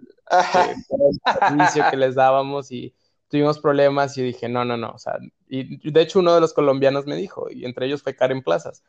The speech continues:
Speaker 2: me dijo, "Es que tú no puedes juzgar a los colombianos sin haber estado en Colombia". Me dice, "Vete a Colombia para que te des cuenta". Entonces dije,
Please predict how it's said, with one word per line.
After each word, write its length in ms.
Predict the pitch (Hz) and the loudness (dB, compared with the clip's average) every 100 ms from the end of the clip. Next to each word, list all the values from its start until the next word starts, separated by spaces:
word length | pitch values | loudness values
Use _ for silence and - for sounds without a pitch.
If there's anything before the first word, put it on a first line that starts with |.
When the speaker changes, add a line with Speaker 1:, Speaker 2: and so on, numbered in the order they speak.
| _ _ _ | _ _ _
Speaker 2:
me 80 | 151 | -2
dijo, 120 | 151 | 2
"Es 80 | 170 | 2
que 100 | 180 | 2
tú 120 | 180 | 2
no 160 | 180 180 | 2 4
puedes 220 | 180 165 | 2 2
juzgar 340 | 165 147 147 143 | -2 0 2 4
a 60 | |
los 160 | 147 143 | 2 -2
colombianos 600 | 143 131 131 135 135 156 | -2 -2 0 -2 -2 -6
sin 120 | 120 117 | -6 -2
haber 180 | 117 | -2
estado 280 | 120 - 120 | -4 -2 -2
en 80 | 123 | -2
Colombia". 500 | 127 139 151 139 135 _ _ _ _ - | -2 -2 0 -4 -8 _ _ _ _ -8
Me 80 | 139 | -4
dice, 160 | 131 123 | -2 2
"Vete 260 | 143 160 | 2 2
a 40 | 170 | 2
Colombia 420 | 170 160 165 165 | 2 2 2 0
para 120 | 127 | -2
que 60 | _ | _
te 100 | 117 | -4
des 180 | 120 - | -4 -6
cuenta". 300 | 147 143 127 | -6 -6 -12
Entonces 200 | - - | -14 -20
dije, 160 | 117 | -20